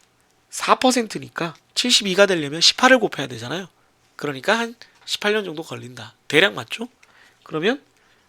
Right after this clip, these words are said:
삼 퍼센트인 경우에는 삼 곱하기 오잉 하면 칠십이가 돼야 되니까 이때 N은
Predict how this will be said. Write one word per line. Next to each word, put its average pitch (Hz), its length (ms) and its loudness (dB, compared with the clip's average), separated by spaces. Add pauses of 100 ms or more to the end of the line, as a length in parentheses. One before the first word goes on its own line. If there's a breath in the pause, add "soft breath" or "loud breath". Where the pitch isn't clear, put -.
(180)
삼 226 300 -10
퍼센트인 247 600 -2
경우에는 127 460 -10 (480 soft breath)
삼 277 340 -6
곱하기 185 540 -8 (380)
오잉 170 320 -6 (100)
하면 214 360 -10
칠십이가 160 540 -4
돼야 131 200 -10
되니까 131 380 -6 (520 loud breath)
이때 190 340 4
N은 196 360 2